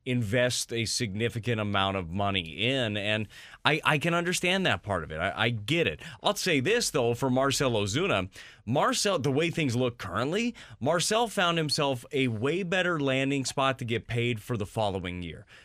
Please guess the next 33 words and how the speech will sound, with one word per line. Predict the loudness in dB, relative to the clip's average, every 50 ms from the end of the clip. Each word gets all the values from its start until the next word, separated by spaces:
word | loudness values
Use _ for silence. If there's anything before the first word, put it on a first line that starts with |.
| _
because | -6 -2 0 0 0 0
he | 0 -2 0 0
is | 0 2
in | 0 0 0 -2
a | -4 -6
hell | -8 -4 0 0 2 2
of | 0 0
a | 0
lineup | 0 0 0 0 0 -2 -4 -4 -4
right | -4 -4 -4
now | -4 -8 -8 -8 -6
with | -4 -4 -4 -2
the | -4 -6
Braves. | -4 -2 -4 -4 -4 -6 -4
There | -2 -2 0
are |
gonna | 0 -2 -2
be | -2 -2 -4
guys | -2 -2 -2 -2 -2 -4 -8 -10
on. | -4 -2 0 2 2 2 2 0
I | 0 -2
mean, | -2 -2 -4
you're | -4 -6
projecting | -6 -8 -8 -4 0 0 0 0 -2 -6 -6 -4
he's | -4 -4 -6 -6
probably | -4 -4 -2 -2
gonna | -2 -2 -2
hit | -4 -4
fourth | -6 -8 -6 -6 -4 -4
or | -4 -8
fifth | -6 -4 -2 -2 -2 -2
for | -2 -4 -4 -4
them. | -2 -4 -6 -6